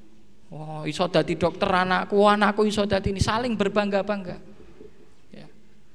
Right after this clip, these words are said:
Kemudian firman Allah yang lain di dalam surat Al-Kahfi, "Wadrib lahum mathalal hayatid dunya."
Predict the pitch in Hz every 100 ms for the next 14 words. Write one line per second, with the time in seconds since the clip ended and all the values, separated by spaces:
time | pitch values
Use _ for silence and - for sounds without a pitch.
0 | - - 226 240 247 240 240 240 240 247
1 | 233 214 220 233 220 175 - - - -
2 | - - - 151 170 185 196 208 220 208
3 | 202 208 220 208 170 214 233 196 220 202
4 | 226 226 202 233 247 226 220 220 214 226
5 | 220 208 202 220 214 165